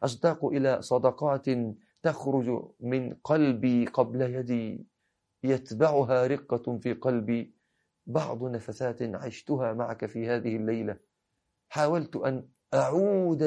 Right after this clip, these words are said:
بها إلى أيام الإيمان الأولى،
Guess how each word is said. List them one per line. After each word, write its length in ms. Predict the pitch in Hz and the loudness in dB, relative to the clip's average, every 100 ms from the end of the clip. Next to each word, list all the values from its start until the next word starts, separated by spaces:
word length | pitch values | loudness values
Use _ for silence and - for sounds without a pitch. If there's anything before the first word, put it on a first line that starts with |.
| 135 | 0
بها 680 | 151 127 131 113 104 85 - _ _ _ _ _ _ _ - | 0 0 0 0 -2 -6 -14 _ _ _ _ _ _ _ -2
إلى 220 | 139 135 | 2 2
أيام 400 | 147 131 143 135 | 2 2 2 0
الإيمان 480 | 127 131 123 135 123 | -2 -2 -2 0 -2
الأولى، 560 | 123 - 127 113 107 | -2 -2 0 0 -2